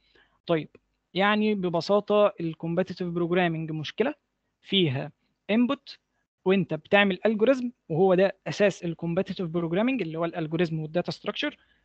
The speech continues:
واوتبوت. تمام. هنا مثلًا زي مثال ان هو بيقول لك عندك اكس وواي دول متغيرين، وهو بيقول لك محتاج ان انت تطبع لي مجموعهم وضربهم وطرحهم.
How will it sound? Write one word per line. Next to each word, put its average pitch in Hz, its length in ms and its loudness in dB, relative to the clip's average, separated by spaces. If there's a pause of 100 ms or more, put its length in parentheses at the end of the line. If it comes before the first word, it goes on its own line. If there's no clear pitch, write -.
(380)
واوتبوت. 180 1160 0 (360)
تمام. 175 240 -2 (440)
هنا 220 220 2
مثلًا 220 340 2
زي 165 160 -2
مثال 185 320 0
ان 170 120 -2
هو 170 120 0
بيقول 175 200 -2
لك 185 140 0
عندك 170 360 0
اكس - 200 -8
وواي 175 320 0
دول 165 220 0
متغيرين، 160 680 -2 (280)
وهو 170 160 4
بيقول 165 220 0
لك 190 260 -2
محتاج 180 400 -2
ان 170 100 0
انت 180 100 -2
تطبع 165 400 4
لي 160 100 2
مجموعهم 180 640 -2 (380)
وضربهم 170 1600 2 (100)
وطرحهم. 175 920 0